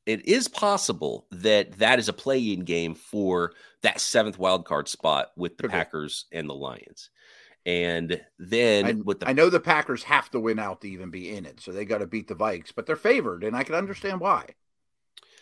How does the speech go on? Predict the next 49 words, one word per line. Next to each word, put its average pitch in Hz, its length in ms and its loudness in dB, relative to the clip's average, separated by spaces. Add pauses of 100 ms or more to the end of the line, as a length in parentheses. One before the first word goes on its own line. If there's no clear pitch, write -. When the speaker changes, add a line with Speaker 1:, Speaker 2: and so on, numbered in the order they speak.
(300)
Speaker 1:
Right 117 220 4
now, 147 560 4
looking 139 280 -2
at 120 120 -2
the 98 60 -8
South, - 760 -2 (260)
with, 107 520 0
let's 120 260 -2
say, 170 320 2
the, 143 300 2 (340)
the 113 80 0
Bucs 131 280 2
collapsed - 460 -2
and 92 160 -2
they 101 80 4
don't 101 200 0
win 90 160 -2
again, 69 340 -10 (240)
and 90 500 0 (300)
they 101 220 2
end 101 180 2
up, 95 260 0
Speaker 2:
They 165 140 8
Speaker 1:
end 233 80 8
up, 269 60 10
Speaker 2:
host 269 120 4
the 87 60 -2
Speaker 1:
like 78 100 -2
Speaker 2:
Panthers 202 440 6
this 101 200 -6
week. 82 260 -8
Like, 113 160 -2
to 160 100 0
me, 202 240 2
that's 165 280 4
a 113 120 0
monster 98 640 0
game. - 340 -20 (220)
Speaker 1:
That's 110 140 -6
a - 60 -10
huge 170 340 -6
game. 82 260 0
And 110 140 0
then 165 120 0
there's 131 160 6
a 107 40 -2
Speaker 2:
Yeah. 151 220 0
Speaker 1:
tiebreaker 139 400 0
for 120 500 2